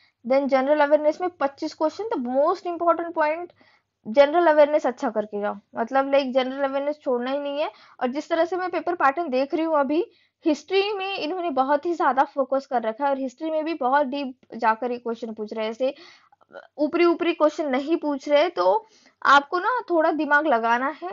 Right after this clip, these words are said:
हिस्ट्री बहुत बढ़िया तरीके से पढ़ना है। तो मैं बताऊंगी किस तरह से क्या करना है। कंप्यूटर लिटरेसी के दस क्वेश्चन आएंगे,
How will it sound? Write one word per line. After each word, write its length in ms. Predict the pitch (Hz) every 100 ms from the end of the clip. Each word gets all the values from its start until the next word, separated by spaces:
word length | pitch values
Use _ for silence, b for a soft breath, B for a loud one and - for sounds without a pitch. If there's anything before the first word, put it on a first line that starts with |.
| -
हिस्ट्री 320 | 294 - -
बहुत 260 | 285 285 294
बढ़िया 280 | 254 240 247
तरीके 320 | 294 285 285
से 100 | 285
पढ़ना 280 | 277 247 254
है। 160 | 294 - b b -
तो 60 |
मैं 120 | 262 254
बताऊंगी 360 | 254 269 330
किस 200 | 277 -
तरह 140 | 285 269
से 120 | 277
क्या 160 | 254
करना 260 | 240 240 240
है। 160 | 262 -
कंप्यूटर 360 | 294 294 339 339
लिटरेसी 440 | 339 302 320 320
के 120 | 320 302
दस 200 | 262 294
क्वेश्चन 340 | 294 277 311
आएंगे, 320 | 285 277 359